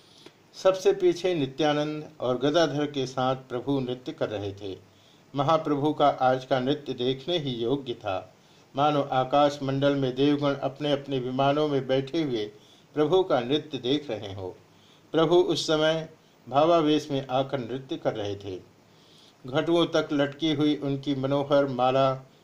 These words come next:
पृथ्वी को स्पर्श करने लगती। कमर को लचाकर, हाथों को उठाकर ऊर्ध्व दृष्टि किए हुए प्रभु नृत्य कर रहे थे। उनके दोनों कमल नयनों से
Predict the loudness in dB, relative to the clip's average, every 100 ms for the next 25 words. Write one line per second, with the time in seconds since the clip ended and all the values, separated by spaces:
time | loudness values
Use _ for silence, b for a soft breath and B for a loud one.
0 | _ -6 -2 0 2 2 -2 -2 -4 -4
1 | -2 -4 -2 -4 -4 -6 -6 -6 -8 _
2 | b b b b _ _ -2 2 2 4
3 | 2 4 4 4 4 4 -2 -2 -14 -6
4 | 0 0 2 0 2 0 2 2 2 0
5 | -2 -6 -4 -4 0 -2 0 -2 -2 -6
6 | -2 -2 0 -2 -6 -8 b b _ -4
7 | -2 -2 -4 -6 -6 -2 -2 -2 -4 -6
8 | -10 -14 -20 _ b b b b -4 -4
9 | 2 2 4 2 2 2 0 0 0 2
10 | 2 0 -2 -2 -2 -4